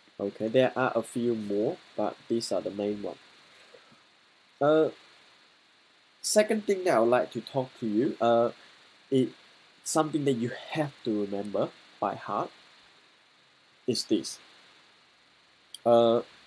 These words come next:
law of conservation of energy. There are two rules. When you remember, when you heard about, if you ever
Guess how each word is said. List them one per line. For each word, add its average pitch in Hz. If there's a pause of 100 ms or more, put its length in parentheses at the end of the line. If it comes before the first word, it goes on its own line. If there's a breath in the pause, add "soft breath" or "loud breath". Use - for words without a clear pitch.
law 147
of 117
conservation 107
of 101
energy. 101 (800)
There 120
are 107
two 165
rules. 120 (400 loud breath)
When 120
you 120 (340)
remember, 143
when 131
you 127 (1700 loud breath)
heard 185 (560)
about, 131 (180)
if 131
you 131
ever 156